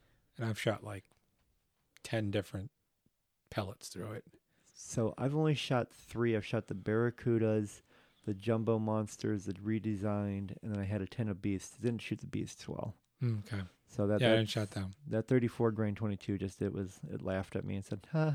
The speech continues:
Speaker 2: no."
Speaker 1: Well, I, I, I think because it's such a, it's such a tight bo-,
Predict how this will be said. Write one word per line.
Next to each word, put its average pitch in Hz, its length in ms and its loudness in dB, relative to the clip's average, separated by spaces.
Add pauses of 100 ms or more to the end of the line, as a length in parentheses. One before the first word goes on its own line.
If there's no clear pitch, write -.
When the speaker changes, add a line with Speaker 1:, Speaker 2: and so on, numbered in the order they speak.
(140)
Speaker 2:
no." 95 240 -2 (600)
Speaker 1:
Well, 139 260 6 (380)
I, 175 120 4
I, 170 180 4 (140)
I 156 40 12
think 139 240 6
because 123 280 4
it's 110 160 -2
such - 220 4
a, 117 60 4
it's - 280 -6
such 127 220 6
a 113 40 0
tight 127 380 4
bo-, 117 180 0